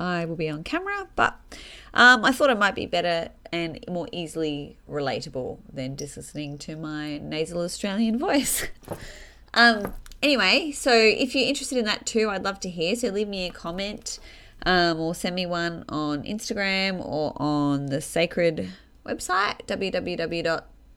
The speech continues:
the sacred dot com dot a u, um, or chuck me an email, emma at the sacred dot com dot a u too. Anyway, um, back into it.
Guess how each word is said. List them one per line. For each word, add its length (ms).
the 140
sacred 560
dot 220
com 280
dot 240
a 320
u, 240
um, 500
or 400
chuck 240
me 100
an 80
email, 460
emma 280
at 140
the 80
sacred 460
dot 200
com 180
dot 140
a 180
u 200
too. 320
Anyway, 540
um, 440
back 200
into 320
it. 220